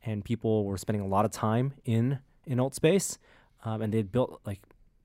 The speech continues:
it was one of the first places where you talk about people, you heard about people in V R,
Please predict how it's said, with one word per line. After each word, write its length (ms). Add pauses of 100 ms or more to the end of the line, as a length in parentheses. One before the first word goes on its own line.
it 100
was 140
one 120
of 40
the 100
first 240
places 440
where 300 (280)
you 80
talk 160
about 180
people, 360
you 80
heard 160
about 160
people 360
in 180
V 200
R, 380